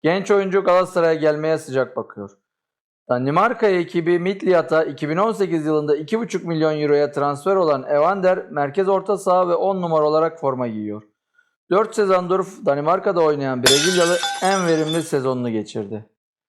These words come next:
Şampiyonlar Ligi ve Avrupa Ligi'nde bu sezon dikkat çeken istatistikler ortaya koyan Evander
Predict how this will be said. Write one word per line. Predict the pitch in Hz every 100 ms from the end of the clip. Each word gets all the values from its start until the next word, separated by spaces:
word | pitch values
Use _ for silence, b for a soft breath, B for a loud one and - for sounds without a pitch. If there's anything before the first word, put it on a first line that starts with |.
| _ _ _
Şampiyonlar | - 131 131 127 156 180 240
Ligi | 240 196 190
ve | 185
Avrupa | 160 165 170 220
Ligi'nde | 196 160 156 160 170
bu | 196
sezon | 208 170 160
dikkat | 143 143 196 196
çeken | 185 175
istatistikler | 147 151 143 - - 208 196
ortaya | 165 - 139 127
koyan | 127 120
Evander | 127 151 196 190 185